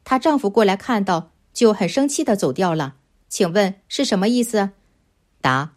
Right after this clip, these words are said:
放生的鱼变成了人，有很大的功德，非常好。梦到她丈夫很生气，她就跟她老公念姐姐咒吧。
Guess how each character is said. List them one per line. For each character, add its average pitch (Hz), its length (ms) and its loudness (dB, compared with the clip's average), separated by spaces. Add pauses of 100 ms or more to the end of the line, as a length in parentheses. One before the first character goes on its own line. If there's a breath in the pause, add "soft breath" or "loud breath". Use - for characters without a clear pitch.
(300)
放 240 200 4
生 254 200 2
的 208 100 2
鱼 143 240 -2
变 208 220 2
成 170 120 -6
了 175 140 -2
人， 127 280 -4 (320)
有 190 140 6
很 170 200 -2
大 180 160 0
的 139 100 -4
功 196 220 0
德， 139 300 -6 (180)
非 202 180 4
常 165 220 -2
好。 - 320 -4 (460)
梦 190 200 4
到 151 300 2
她 - 120 -2
丈 180 220 0
夫 156 140 -6
很 135 120 -4
生 196 240 0
气， - 360 -4 (400)
她 185 160 2
就 185 160 0
跟 175 160 -2
她 196 120 0
老 139 160 0
公 190 300 0 (200)
念 190 220 4
姐 151 160 -2
姐 143 160 -2
咒 220 220 0
吧。 131 240 -8